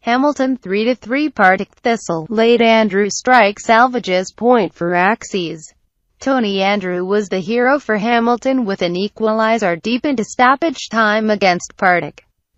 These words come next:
Thistle in the Scottish Premiership. Two goals in the space of two minutes from Darian McKinnon and Danny Redmond had put the home side in front.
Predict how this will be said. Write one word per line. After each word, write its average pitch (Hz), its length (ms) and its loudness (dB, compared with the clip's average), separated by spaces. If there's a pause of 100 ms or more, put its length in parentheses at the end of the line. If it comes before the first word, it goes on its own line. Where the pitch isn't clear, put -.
Thistle 240 360 -2
in 185 140 -2
the 175 120 -2
Scottish 285 680 2
Premiership. 247 720 0 (520)
Two 269 220 -4
goals 220 480 2
in 190 140 -4
the 185 120 -2
space 170 440 -2
of 185 180 -6
two 262 200 -2
minutes 220 400 0
from 196 260 0
Darian 240 480 0
McKinnon 240 580 2
and 165 220 -4
Danny 185 380 -2
Redmond 220 580 2
had 180 240 -6
put 240 220 -2
the 247 100 -2
home 226 300 -2
side 165 500 -2 (400)
in 240 160 2
front. 170 460 -2